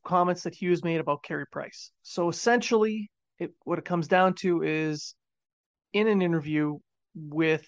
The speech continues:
uh, R D S, Kent Hughes stated that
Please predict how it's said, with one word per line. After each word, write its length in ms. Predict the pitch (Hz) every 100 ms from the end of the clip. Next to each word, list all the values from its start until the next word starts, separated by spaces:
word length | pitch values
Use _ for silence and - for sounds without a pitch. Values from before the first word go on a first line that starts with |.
| _ 147
uh, 320 | 139 139 143
R 160 | 165 180
D 140 | 170 151
S, 340 | 151 - - _ _ _ _ _ _ _ _ _
Kent 240 | - 185 160
Hughes 360 | 175 165 165
stated 480 | - 139 156 156 143
that 280 | 143 139